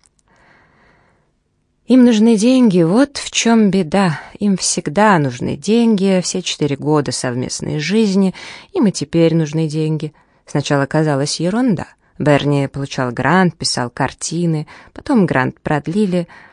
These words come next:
Она работала на полставки, составляла каталог в библиотеке. Потом в одном издательстве среднего пошиба у неё вышла книжка, ей тоже дали грант.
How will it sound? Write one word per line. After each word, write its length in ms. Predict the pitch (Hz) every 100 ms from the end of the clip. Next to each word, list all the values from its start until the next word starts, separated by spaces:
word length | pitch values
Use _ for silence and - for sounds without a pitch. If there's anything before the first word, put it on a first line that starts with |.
| _ _ _ -
Она 160 | 240 254
работала 380 | 226 220 214 214
на 100 | 202
полставки, 880 | 202 190 - - 135 - - 135
составляла 680 | - 143 - 156 147 139 135
каталог 580 | - - 175 131 120 -
в 60 |
библиотеке. 720 | - - - - - - - _ _ - - - - _
Потом 280 | 247 370 302
в 40 |
одном 280 | 214 269 220
издательстве 680 | 147 170 226 240 220 - 190
среднего 460 | 160 160 147 147
пошиба 580 | 147 151 - 214 220 180
у 40 | 180
неё 260 | 170 175
вышла 320 | 170 - 151
книжка, 540 | 151 185 214 220 - 175
ей 240 | 151 147
тоже 400 | - 208 196 185
дали 320 | 139 135 131
грант. 500 | 131 - 139 - -